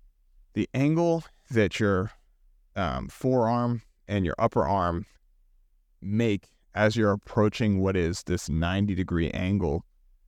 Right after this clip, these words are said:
with the bench press as you're coming down,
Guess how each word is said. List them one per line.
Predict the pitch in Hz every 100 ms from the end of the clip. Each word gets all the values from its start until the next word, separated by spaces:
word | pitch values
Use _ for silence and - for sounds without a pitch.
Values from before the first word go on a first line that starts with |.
| - - - -
with | 107 -
the | 87
bench | 98 107 -
press | - 78 67 - - _ _ _ _ _ _ _ -
as | 101 107
you're | 104
coming | 113 101 90
down, | 80 113 151